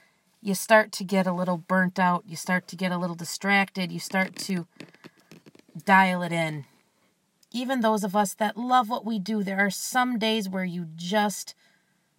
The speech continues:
have had enough. And it's not had enough in a negative way.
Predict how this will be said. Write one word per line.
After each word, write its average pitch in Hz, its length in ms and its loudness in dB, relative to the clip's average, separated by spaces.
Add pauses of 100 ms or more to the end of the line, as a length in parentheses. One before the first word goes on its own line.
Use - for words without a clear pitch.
(540)
have 180 180 -8
had 165 320 -4
enough. 143 560 -12 (1800)
And 285 140 -2
it's - 240 -6
not 320 480 0 (1080)
had 240 280 2
enough 208 380 0 (200)
in 202 120 2
a 196 80 4
negative 175 500 0
way. 151 320 -10